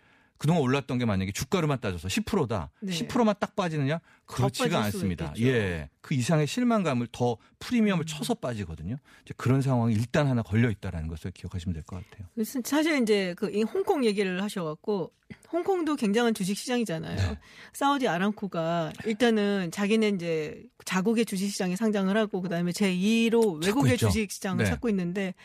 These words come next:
Speaker 2: 도쿄가 지금 굉장히 유력하게 정-, 지금 검토가 되고 있다.
Speaker 1: 네.
Speaker 2: 여러 가지 이유 중에서 하나가 홍콩도 생각을 해봤는데 홍콩은 지금 이것 때문에
Speaker 1: 아,
Speaker 2: 걸려서
Speaker 1: 아닙니다.
Speaker 2: 안 된다고.
Speaker 1: 예,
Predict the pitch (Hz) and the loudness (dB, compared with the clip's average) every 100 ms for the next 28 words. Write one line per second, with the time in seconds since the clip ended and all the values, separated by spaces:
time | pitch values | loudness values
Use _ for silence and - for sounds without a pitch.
0 | - - - - 214 349 311 277 226 185 | -20 -20 -8 -2 0 0 0 0 0 -2
1 | 185 185 170 170 175 196 214 165 156 156 | -2 -2 -2 0 0 0 -2 -2 -2 -2
2 | 147 165 151 214 - _ _ - 180 170 | -4 -6 -6 -8 -16 _ _ -12 -6 -2
3 | 160 156 175 185 175 156 147 147 - 151 | -2 0 0 2 0 0 -2 -6 -2 2
4 | - - 151 196 240 247 208 190 190 185 | 4 2 0 4 4 4 0 0 -2 -2
5 | 185 170 190 185 165 185 165 - - - | -2 -2 0 0 0 0 -2 -4 -16 -20
6 | - - 359 359 359 311 320 285 269 269 | -20 -8 -4 0 0 0 0 0 0 0
7 | 247 226 240 269 262 233 226 190 180 180 | 0 2 2 0 0 0 0 -2 0 2
8 | 107 107 98 - 110 107 92 95 107 98 | 4 4 2 2 2 2 2 0 0 0
9 | 87 - 85 80 117 | 0 0 0 -2 -4